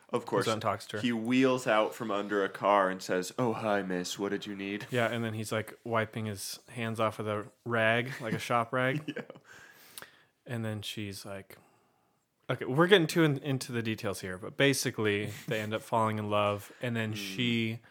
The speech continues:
Speaker 2: uh, learns to just slow down and enjoy
Speaker 1: Mm.
Speaker 2: life, and they get to spend Christmas together.
Speaker 1: Wow.
Speaker 2: And he learns about love.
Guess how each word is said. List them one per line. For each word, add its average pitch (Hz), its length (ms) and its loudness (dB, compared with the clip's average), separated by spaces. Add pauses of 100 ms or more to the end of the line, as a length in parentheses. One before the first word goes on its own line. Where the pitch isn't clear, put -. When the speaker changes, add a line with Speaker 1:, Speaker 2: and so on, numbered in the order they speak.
(760)
Speaker 2:
uh, 101 380 -2 (240)
learns 113 760 -2 (320)
to - 120 -6
just 113 240 -6
slow 110 280 0
down 101 500 -2
and 107 80 -8
enjoy 107 360 2
Speaker 1:
Mm. 104 60 0
Speaker 2:
life, 95 520 -2 (720)
and 110 180 -8
they 107 100 -4
get 110 200 -12
to 113 100 -10
spend 110 520 -4
Christmas - 500 -6
together. 107 600 -4 (460)
Speaker 1:
Wow. 92 240 -2
Speaker 2:
And 131 140 2
he 165 340 0
learns 113 840 0 (960)
about 107 280 -6
love. - 360 -14